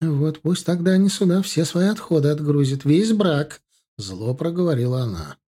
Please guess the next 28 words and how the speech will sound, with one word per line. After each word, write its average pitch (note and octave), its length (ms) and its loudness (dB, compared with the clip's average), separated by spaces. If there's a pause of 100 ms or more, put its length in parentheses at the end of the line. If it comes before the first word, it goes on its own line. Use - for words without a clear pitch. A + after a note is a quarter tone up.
(380)
«Зачем E2+ 600 -14
так G#2 200 -8
на A#2 120 0
рожон A#2 420 0
лезть?» — - 440 0 (300)
с - 100 -10
сомнением A2 600 -2
возразил A#2 480 -4
Сальников. G2 720 -8 (460)
«Надо F#3+ 380 2
показать F#3 640 -2
им, A2 80 -12
что - 180 -6
без E3+ 240 0
нас G3 320 0
работы D3 400 0
у C3 60 2
них C3 200 2
тут D#3 220 -4
не E3+ 140 2
будет. E3 460 -4 (340)
Заставить D#3 640 0
прогнуться F3 640 0
и A#2+ 80 0
пойти C3 380 0
на F#3 140 2
наши C3+ 280 -2
условия, B2 540 -4